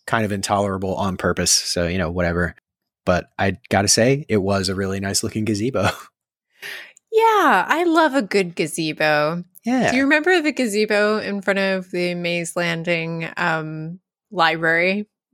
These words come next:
Speaker 1: I believe I do, yes.
Speaker 2: Yeah.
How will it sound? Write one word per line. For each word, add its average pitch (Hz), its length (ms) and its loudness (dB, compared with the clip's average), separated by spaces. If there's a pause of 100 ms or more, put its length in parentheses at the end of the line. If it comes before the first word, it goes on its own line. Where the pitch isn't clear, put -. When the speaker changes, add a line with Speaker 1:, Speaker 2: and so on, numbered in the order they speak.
(180)
Speaker 1:
I 107 100 -2
believe 101 380 0
I 160 100 2
do, 139 400 2
yes. - 580 0
Speaker 2:
Yeah. 180 520 0